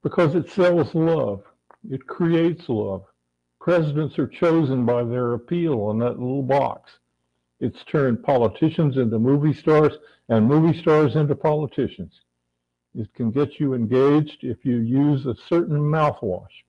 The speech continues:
It claims you'll have wom-, women hanging on your coat de-, tails if you use a certain hair cream. It tells kids to eat their cereal if they want to be like their baseball idol.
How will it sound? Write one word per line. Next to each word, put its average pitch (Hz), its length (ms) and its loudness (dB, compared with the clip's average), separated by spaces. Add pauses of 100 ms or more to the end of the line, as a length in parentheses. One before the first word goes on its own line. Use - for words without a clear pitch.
(380)
It 131 180 -2
claims 156 460 0
you'll 123 160 0
have 117 220 2
wom-, 175 560 0
women 165 340 -2
hanging 147 420 -2
on 131 140 -2
your 120 140 -4
coat 196 340 -2
de-, 117 260 -2 (100)
tails 120 440 0 (340)
if 127 180 -2
you 151 120 2
use 151 400 2
a 135 160 -2
certain 160 320 -2
hair 139 340 0
cream. 98 400 -6 (840)
It 117 200 -2
tells 131 340 2
kids 107 360 -2
to - 60 -10
eat 110 280 -6
their 135 160 0
cereal 190 640 0 (440)
if 131 200 -4
they 120 60 0
want 123 260 0
to 139 80 -4
be 135 160 0
like 113 280 0
their 135 200 0
baseball 139 680 -2
idol. 104 400 -6